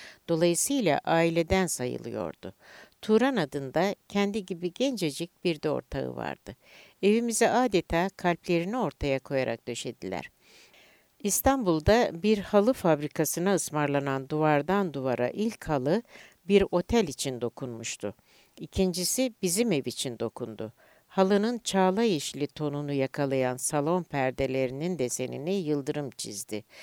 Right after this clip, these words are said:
Perdeler de halı gibi özel olarak dokundu. Yuvarlak beyaz yemek masamız, modern iskemlelerimiz,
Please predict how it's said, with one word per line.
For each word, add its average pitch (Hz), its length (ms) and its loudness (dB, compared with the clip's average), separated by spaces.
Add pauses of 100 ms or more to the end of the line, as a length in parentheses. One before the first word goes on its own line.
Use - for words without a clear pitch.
(320)
Perdeler 170 680 4
de 160 300 0
halı 180 260 0
gibi 151 380 -4
özel 170 360 2
olarak 113 480 -4
dokundu. 107 520 -10 (460)
Yuvarlak 165 720 0
beyaz 156 440 2
yemek 131 400 -2
masamız, 123 640 -6 (320)
modern 165 420 2
iskemlelerimiz, 143 1300 -2